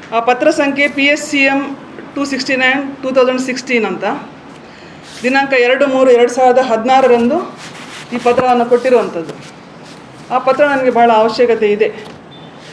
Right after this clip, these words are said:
So ಅದನ್ನು ನೀವು ದಯಮಾಡಿ ನನಗೆ ಕಳಿಸುವ ನಿಟ್ಟಿನಲ್ಲಿ ಸಹಕರಿಸಿ ಅಂತ ಯು ಟಿ ಖಾದರ್ ಅವರಲ್ಲಿ ಕೇಳಿಕೊಳ್ತೇನೆ.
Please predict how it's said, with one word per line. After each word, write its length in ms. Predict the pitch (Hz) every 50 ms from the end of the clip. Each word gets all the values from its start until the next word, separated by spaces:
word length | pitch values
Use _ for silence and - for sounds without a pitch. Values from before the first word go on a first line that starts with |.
| - - - -
So 320 | 262 254 254 254 240 - - - - - - -
ಅದನ್ನು 360 | 233 233 277 294 294 285 269 254
ನೀವು 400 | 254 247 254 294 311 262 - - - - - - - 208
ದಯಮಾಡಿ 520 | 226 240 254 254 247 247 240 247 269 - - - - - - - - - - - - - - - - - - - - - - - - - - - - - - - - -
ನನಗೆ 340 | 233 247 254 262 254 247 240
ಕಳಿಸುವ 380 | 247 240 247 262 262 262 262
ನಿಟ್ಟಿನಲ್ಲಿ 760 | 240 233 233 233 - 254 226 226 220 220 240 302 320 - - - - - - - - - - - - -
ಸಹಕರಿಸಿ 540 | - 262 269 269 277 254 240 233 233 240 226
ಅಂತ 160 | 214 208 208
ಯು 200 | 226 214 220 240
ಟಿ 120 | 233 254
ಖಾದರ್ 280 | 247 240 220 220 226 226
ಅವರಲ್ಲಿ 240 | 214 214 214 214 208
ಕೇಳಿಕೊಳ್ತೇನೆ. 800 | 214 220 220 214 214 202 185 170 175 170 170 190 254 311 -